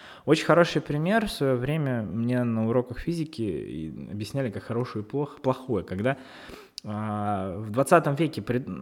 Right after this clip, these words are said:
учёные нашли способ расщепления атома и придумали две вещи. Очень хорошую атомную энергетику, которая в действительности могла помочь заменить, а, другие виды энергетики и в действительности пойти на во благо.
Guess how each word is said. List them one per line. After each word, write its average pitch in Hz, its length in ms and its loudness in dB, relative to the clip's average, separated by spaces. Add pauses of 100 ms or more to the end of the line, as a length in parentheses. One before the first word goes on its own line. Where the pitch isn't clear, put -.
(160)
учёные 151 440 4
нашли 131 480 2
способ 156 480 0
расщепления 127 600 0
атома 208 440 0
и 101 80 -6
придумали 135 600 0 (340)
две 170 220 4
вещи. 117 440 0 (200)
Очень 240 240 4
хорошую 110 600 2
атомную 185 420 4
энергетику, 104 680 -2
которая 110 360 2
в 107 40 0
действительности 196 500 -2
могла 120 320 2
помочь 160 360 0
заменить, 117 640 0 (720)
а, 98 240 -2
другие 120 420 2
виды 110 280 2
энергетики 131 640 -2
и 104 40 -2
в - 20 -4
действительности 139 520 -4
пойти 101 300 -4
на 127 140 0
во 113 120 2
благо. 95 540 0